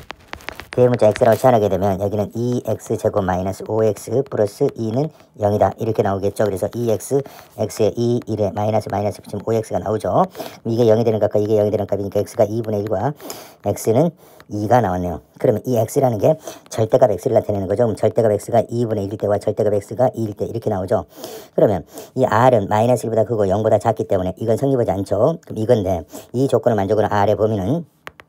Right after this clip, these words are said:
따라서 R의 범위는 마이너스 이분의 일이 되겠네요. 그러면 공비가 마이너스 이분의 일이고 첫 장이 이인 거죠. 그리고 다섯 개를 더해라는 말이에요. 그러면 일 플러스 이분의 일분의 첫 장이 이고 일 마이너스, 마이너스 이분의 일의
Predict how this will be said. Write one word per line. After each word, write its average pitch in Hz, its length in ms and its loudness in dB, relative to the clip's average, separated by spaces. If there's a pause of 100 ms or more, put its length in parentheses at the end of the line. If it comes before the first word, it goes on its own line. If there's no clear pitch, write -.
(220)
따라서 101 280 2
R의 98 160 2
범위는 101 340 0
마이너스 95 560 0
이분의 98 380 -8
일이 143 160 0
되겠네요. 90 400 -4 (340)
그러면 - 320 -2 (320)
공비가 131 400 4
마이너스 107 400 0
이분의 101 300 -2
일이고 92 320 -2 (340)
첫 - 180 2
장이 151 220 4
이인 107 240 0
거죠. 95 320 2
그리고 101 220 0
다섯 - 280 -2
개를 127 240 4
더해라는 104 380 4
말이에요. 87 400 -4
그러면 95 340 -2 (520)
일 127 280 0
플러스 185 460 4
이분의 110 380 -2
일분의 95 260 -4
첫 - 140 -6
장이 117 200 2
이고 101 280 0
일 113 180 -2
마이너스, 98 560 0
마이너스 110 460 0
이분의 107 400 -4
일의 135 160 4